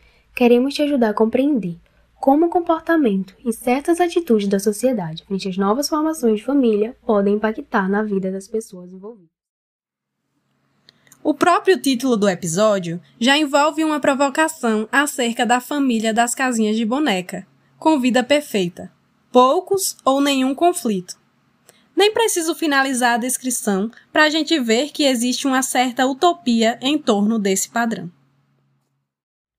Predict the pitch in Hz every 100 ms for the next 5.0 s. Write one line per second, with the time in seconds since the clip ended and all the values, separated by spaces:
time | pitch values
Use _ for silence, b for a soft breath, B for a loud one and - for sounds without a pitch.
0 | _ _ - 381 262 233 226 214 233 247
1 | 226 214 208 202 247 240 226 196 196 190
2 | - 208 220 202 185 196 _ _ - 269
3 | 269 262 302 330 254 294 - 233 214 254
4 | 294 240 214 202 196 208 202 196 190